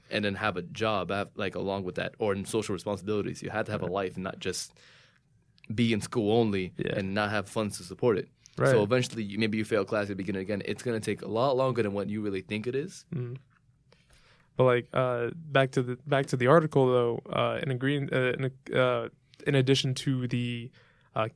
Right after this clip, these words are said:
Speaker 2: counselors or the, you know, the administration
Speaker 1: Mm-hmm.
Speaker 2: sort of, like, just screwing you over with, like, what classes you have to take to
Speaker 1: Yep.
Speaker 2: complete the course. What is it?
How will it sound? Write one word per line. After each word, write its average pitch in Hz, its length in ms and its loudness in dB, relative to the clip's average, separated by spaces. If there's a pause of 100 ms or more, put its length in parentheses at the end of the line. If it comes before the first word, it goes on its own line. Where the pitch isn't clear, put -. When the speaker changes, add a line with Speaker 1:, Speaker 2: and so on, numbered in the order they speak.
Speaker 2:
counselors 123 840 2
or 120 240 0
the, 117 400 -10
you 131 100 -4
know, 117 280 -4
the - 440 -10
administration 127 800 2
Speaker 1:
Mm-hmm. 110 200 0 (240)
Speaker 2:
sort 120 300 2
of, - 80 -8
like, 117 220 -4 (180)
just - 220 -4 (140)
screwing 131 360 4
you 123 120 4
over 123 240 4
with, 120 280 -2
like, 113 240 -6
what 127 160 4
classes 131 480 2
you 127 40 2
have 117 100 0
to 127 80 -12
take 147 380 4
to 127 120 0
Speaker 1:
Yep. 101 80 0
Speaker 2:
complete 127 300 4
the - 60 -6
course. 160 460 8 (380)
What 135 160 6
is 123 240 4
it? 135 200 2